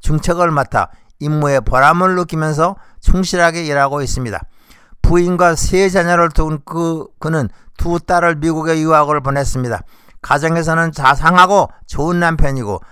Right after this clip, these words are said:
자녀에게는 정직하고 성실의 모범을 보이면서 바쁘게 나날을 보내면서도 자기가 속한 교회에도 충실하여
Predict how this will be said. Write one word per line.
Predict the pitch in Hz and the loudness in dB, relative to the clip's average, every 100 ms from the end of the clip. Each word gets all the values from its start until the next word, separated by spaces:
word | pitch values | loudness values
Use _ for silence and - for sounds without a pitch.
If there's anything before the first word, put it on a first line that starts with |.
| - | -20
자녀에게는 | - 151 151 143 131 127 123 | -8 -4 -2 -2 -2 -4 -4
정직하고 | 110 151 180 190 - 165 170 | -4 -4 -2 -2 -2 -2 -2
성실의 | 147 180 190 190 190 | -2 -4 -4 -4 -4
모범을 | 165 170 180 180 208 202 - - | 2 2 2 2 2 0 -14 -2
보이면서 | 147 147 139 131 135 104 - - | 0 0 -2 -2 -4 -4 -12 -16
바쁘게 | - - - 147 156 | -10 -10 0 0 0
나날을 | 151 147 147 143 139 | -2 0 2 2 0
보내면서도 | 135 139 143 151 185 180 160 - - _ | -2 -2 -4 -2 0 0 -2 -6 -20 _
자기가 | - 135 147 147 | -4 -4 -2 -4
속한 | 143 143 - 151 | -2 -4 -4 -6
교회에도 | 139 143 147 143 135 135 | -4 -4 -2 -2 -2 -2
충실하여 | - 160 175 185 180 180 156 | 0 0 0 2 4 4 2